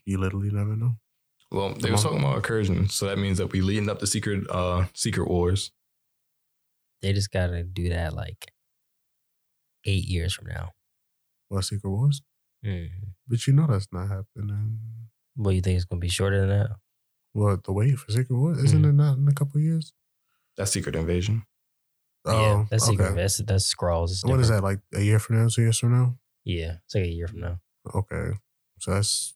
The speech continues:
Speaker 1: twenty-three. We get Secret Wars by twenty-six.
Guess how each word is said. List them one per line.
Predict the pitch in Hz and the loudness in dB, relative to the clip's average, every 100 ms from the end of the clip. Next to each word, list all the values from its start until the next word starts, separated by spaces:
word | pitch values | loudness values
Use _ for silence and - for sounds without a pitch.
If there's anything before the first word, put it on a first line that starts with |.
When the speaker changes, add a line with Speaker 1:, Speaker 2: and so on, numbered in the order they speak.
| - | -8
Speaker 1:
twenty-three. | - 98 95 92 95 95 98 101 - _ _ _ _ _ _ _ _ _ - - | -2 0 -2 -2 0 0 0 -2 -4 _ _ _ _ _ _ _ _ _ -16 0
We | 139 | 2
get | 110 | 2
Secret | - 95 | 0 -4
Wars | 92 101 | -2 -2
by | 104 | -4
twenty-six. | 101 - 101 101 113 117 | -6 -4 -6 -6 -8 -8